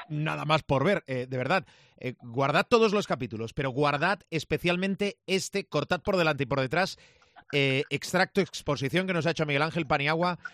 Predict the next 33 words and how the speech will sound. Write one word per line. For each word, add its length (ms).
de 180
lo 80
que 100
es 60
el 140
futuro, 720
eh, 220
el 180
futuro 600
de 220
la 140
N 160
B 120
A 160
en, 220
eh, 420
Europa. 420
Eh, 600
profe, 260
completito, 680
eh, 540
nada, 320
eh, 140
queda 200
desearte, 540
excepto 360
que 80
no 100
me 60
digas 200
lo 80
contrario, 540
un 280